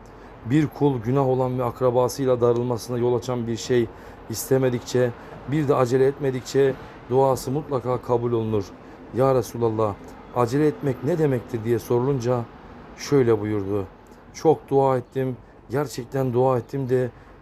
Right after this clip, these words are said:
duamın kabul edildiğini görmedim." der. Dileğinin gecikmesinden dolayı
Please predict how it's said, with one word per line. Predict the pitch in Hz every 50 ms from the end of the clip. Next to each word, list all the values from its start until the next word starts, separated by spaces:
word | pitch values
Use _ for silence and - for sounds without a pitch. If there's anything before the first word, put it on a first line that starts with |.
| - 110
duamın | 117 131 139 139 139 143 151 156
kabul | 147 - 135 139 139 139 135
edildiğini | 139 127 131 131 120 120 135 135 127
görmedim." | 107 139 139 139 123 120 113 104 110 107 104
der. | 104 101 95 - - - - - - - - - - - - - - - - - - - - - - - - - - 107
Dileğinin | 110 123 131 139 139 143 156 156 151
gecikmesinden | 139 139 135 120 131 - 143 135 117 - - 131 127 143 147 143 131
dolayı | 123 120 123 123 127 127 123 123